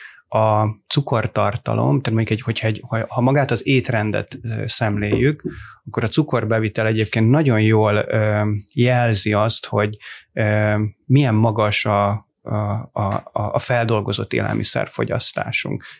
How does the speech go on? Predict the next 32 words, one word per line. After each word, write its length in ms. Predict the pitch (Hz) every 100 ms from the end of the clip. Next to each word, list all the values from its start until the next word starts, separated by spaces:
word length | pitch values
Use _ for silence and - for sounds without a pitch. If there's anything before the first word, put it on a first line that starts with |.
| -
Itt 200 | 135 -
nyilván 300 | 135 123 120
a 100 | 120
magasan 440 | 131 117 113 113
feldolgozott 840 | 104 107 110 107 104 98 110 - - - -
élelmiszerekre, 920 | - 113 104 104 - 101 101 107 101 -
ö, 320 | - 107 104 107 113
ö, 200 | - 104
gondolok, 600 | 110 107 104 110 123 131 - - - -
úgyhogy 300 | 120 113 117
önmagában 600 | 139 127 120 117 110 117
is 160 | 113 -
egyébként, 460 | 110 113 110 113
tehát 160 | 107 110
már 200 | 110 110
ez, 260 | 117 117 110 - - _
ez, 320 | - 120 107 -
ez, 180 | 117 107
ez 140 | 123
azt 240 | 117 110 -
jelzi, 400 | 113 107 104 110
hogy, 340 | 107 104 107 -
hogy, 340 | 117 107 110
hogy, 260 | 107 107 104
ö, 240 | 107 107 104
jó, 240 | - 117
hogyha 240 | 107 -
erre 220 | 107 107 107
a 80 |
kérdésre 560 | 101 110 107 110 107 120
egyébként 440 | 110 110 - 110
figyelünk, 640 | - 165 127 98 104 131